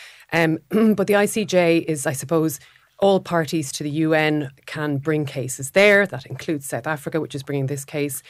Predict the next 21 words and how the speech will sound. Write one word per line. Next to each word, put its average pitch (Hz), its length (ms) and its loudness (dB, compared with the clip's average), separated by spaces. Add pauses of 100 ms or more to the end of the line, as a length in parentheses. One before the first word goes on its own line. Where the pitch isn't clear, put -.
(320)
Um, 151 240 -2
Palestine 151 720 -4
became 151 380 -6
a - 40 -6
signatory 143 520 -6
much 143 240 -6
later 147 240 -4
in, 143 80 -4
like, 131 100 -6
twenty 147 300 -8
eighteen. 208 440 -4 (540)
Um, 147 320 0
Israel 175 440 4
is 147 100 -2
also 165 280 0
a - 20 -6
signatory, 151 560 -4
as 147 200 -4
is 131 180 -8
Ireland. 139 560 -4 (100)
And, 160 400 -4